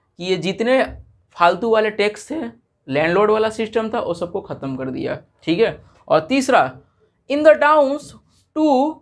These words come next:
guild restriction were removed। देखिए, मैंने अभी बताया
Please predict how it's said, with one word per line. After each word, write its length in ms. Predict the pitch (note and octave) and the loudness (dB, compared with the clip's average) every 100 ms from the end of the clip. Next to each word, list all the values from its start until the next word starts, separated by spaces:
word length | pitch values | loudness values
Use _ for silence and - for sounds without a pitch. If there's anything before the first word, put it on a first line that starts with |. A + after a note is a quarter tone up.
| _ _ D#3+ D#3+ | _ _ -8 2
guild 360 | C4 D4+ D#4 D#4 - - | 4 6 4 0 -6 0
restriction 680 | E3 C#4 C4+ B3+ C4+ D4+ D4+ | 2 2 -2 0 0 0 0
were 340 | A3 E3+ G3 C4 - - F3 | 4 4 4 2 -10 -6 0
removed। 400 | G3 G3 D3+ - - - - | 2 2 0 -6 -20 -20 -6
देखिए, 320 | C#4+ A3 C#3 | -2 0 0
मैंने 240 | D3+ G3+ | -2 -2
अभी 160 | B3 B3 | -2 0
बताया 500 | A3+ A3 G3 G3 C#4+ | 0 0 2 2 -2